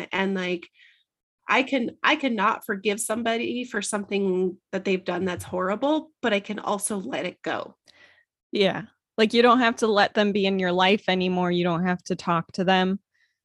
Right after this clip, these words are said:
Speaker 2: Um, unless, like, you are in the situation where you do, but you don't
Speaker 1: Mm-hmm.
Speaker 2: have to, like, be friendly or kind or whatever, but not to
Speaker 1: Mm-hmm.
Speaker 2: hold it
Speaker 1: Yeah.
Speaker 2: in your heart and in your head.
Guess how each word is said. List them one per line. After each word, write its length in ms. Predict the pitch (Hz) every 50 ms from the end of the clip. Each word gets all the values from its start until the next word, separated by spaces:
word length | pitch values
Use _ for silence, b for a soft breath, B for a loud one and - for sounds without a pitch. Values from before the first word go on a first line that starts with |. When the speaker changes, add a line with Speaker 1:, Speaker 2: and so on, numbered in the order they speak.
| _ _ _ _ _ _ _ _ _ _ _ 180
Speaker 2:
Um, 400 | 180 175 165 156 151 151 151 - - _ _ _ _ _ -
unless, 400 | 185 185 180 170 170 - - -
like, 160 | 170 160 - _
you 280 | - 170 170 165 165 160
are 120 | 156 160
in 220 | 160 175 170 165 160
the 80 | 156
situation 640 | 165 - - 160 - - 170 165 165 160 - 170 175 170
where 100 | 165 165
you 120 | 165 156
do, 320 | 147 160 156 165 170 160 -
but 240 | 180 160 151 - - _ _ _ _ _ _ _ _ _ _ _ _ _ _ _ _ _ _ _ _ _ _ _ _ _ _ _ _ _ - -
you 120 | 185 185 185
don't 120 | 180 170
Speaker 1:
Mm-hmm. 100 | 185 185
Speaker 2:
have 160 | 170 175 185 -
to, 100 | 170 156
like, 280 | 147 139 131 - -
be 440 | - 175 175 160 165 160 160 143 - _ _ _ _
friendly 560 | - - 214 196 196 208 196 190 175 175 175
or 140 | 170 170 165
kind 480 | - - 185 175 175 175 175 175 165 160
or 100 | 160 160
whatever, 560 | 160 156 156 156 151 160 160 160 165 175 196 - _ _ _ _ _ _ _ _ _ _ _
but 260 | - 185 165 - -
not 240 | - 170 165 - 190
to 60 | -
Speaker 1:
Mm-hmm. 100 | 196 175
Speaker 2:
hold 200 | 185 160 156 147 151
it 140 | 139 - - _ _ _ _ _ _ _ _ _ _ _ _ -
Speaker 1:
Yeah. 160 | 202 185 190
Speaker 2:
in 100 | 180 165
your 220 | 156 143 143 147
heart 400 | 160 - - - - - - - -
and 120 | 175 165 160
in 120 | 156 156
your 180 | 156 165 160 165
head. 320 | 185 170 131 - - 185